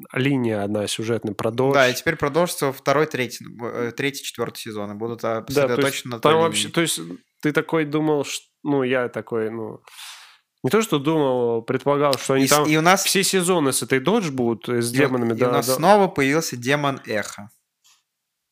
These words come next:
Speaker 1: Да, ну, и, и ты такой думаешь: «Блин, ну только, вот только же они справились». И это Иден просто, вот знаешь, вот это как, как идиот один, знаешь,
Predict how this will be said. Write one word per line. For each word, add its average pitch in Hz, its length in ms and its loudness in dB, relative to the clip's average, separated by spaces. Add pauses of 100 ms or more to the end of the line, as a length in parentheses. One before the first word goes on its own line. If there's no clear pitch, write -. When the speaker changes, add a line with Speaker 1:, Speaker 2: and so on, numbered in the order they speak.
(400)
Speaker 1:
Да, 135 360 4
ну, 131 120 -4
и, 147 140 -2
и 147 200 -2
ты 156 120 0
такой 156 280 0
думаешь: 143 380 0
«Блин, 135 640 0
ну 127 120 0
только, 131 460 -2
вот 120 220 -8 (100)
только 135 500 0
же 101 200 -8
они 104 340 -6
справились». 107 960 -4 (400)
И 135 80 0
это 139 220 2
Иден 143 500 0
просто, 139 340 0
вот 127 80 0
знаешь, 147 320 0
вот 131 200 -8 (100)
это 135 160 -6
как, - 160 -4 (120)
как - 240 -4
идиот 131 420 0
один, 110 220 -4
знаешь, 120 320 -4